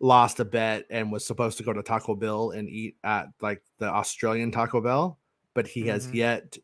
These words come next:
Speaker 1: to, to do it. He hasn't done it
Speaker 2: No.
Speaker 1: at all.
Speaker 2: No, he
Speaker 1: Um,
Speaker 2: shaved his head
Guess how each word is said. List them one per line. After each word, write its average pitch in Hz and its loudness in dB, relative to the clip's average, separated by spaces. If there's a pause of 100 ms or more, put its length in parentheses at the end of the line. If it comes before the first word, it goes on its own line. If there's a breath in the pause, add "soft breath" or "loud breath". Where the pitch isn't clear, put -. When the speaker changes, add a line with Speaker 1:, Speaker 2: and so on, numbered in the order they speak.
Speaker 1:
to, 104 -10 (340)
to 101 -6
do 92 -8
it. - -14
He - -14
hasn't 98 -10
done 95 -6
it 110 -8
Speaker 2:
No. 107 -8
Speaker 1:
at 98 -8
all. 87 -14 (440)
Speaker 2:
No, 117 -12
he 127 -6
Speaker 1:
Um, 160 -2
Speaker 2:
shaved 202 0
his 143 -2
head 185 0